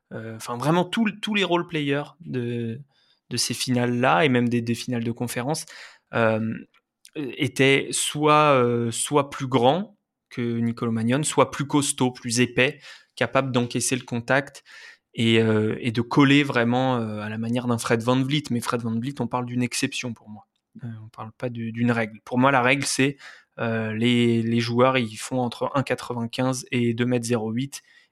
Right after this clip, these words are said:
Et au-delà, c'est risqué, euh, au niveau, enfin, deux mètres dix, allez, au niveau de, des mobilités d'un côté ou au niveau de, du, bah, de,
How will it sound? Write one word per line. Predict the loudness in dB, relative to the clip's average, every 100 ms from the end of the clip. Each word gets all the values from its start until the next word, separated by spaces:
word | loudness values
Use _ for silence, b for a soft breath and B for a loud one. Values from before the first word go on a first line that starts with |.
| -4
Et | 0
au-delà, | 2 4 2 2
c'est | 0
risqué, | -2 -2 -2 0 0 0
euh, | -2 -8 -14 -10
au |
niveau, | -8 -10 -12
enfin, | -14 -10 -8
deux | -4
mètres | -4 -4
dix, | -6 -6 -8
allez, | -12 -16 B B B B
au | 0
niveau | 2 4 4
de, | 4 4 2
des | 6
mobilités | 6 6 2 -2 4 4 4 -4 _ -6
d'un | -6
côté | -4 -4 -2 -2 -2
ou | -2 -2 0
au |
niveau | 0 2 0 0
de, | -2 -2 -4
du, | -8 -10 -12 -14 -16 -16 -16 -18 -18 -16
bah, | -8 -8
de, | -8 -12 -14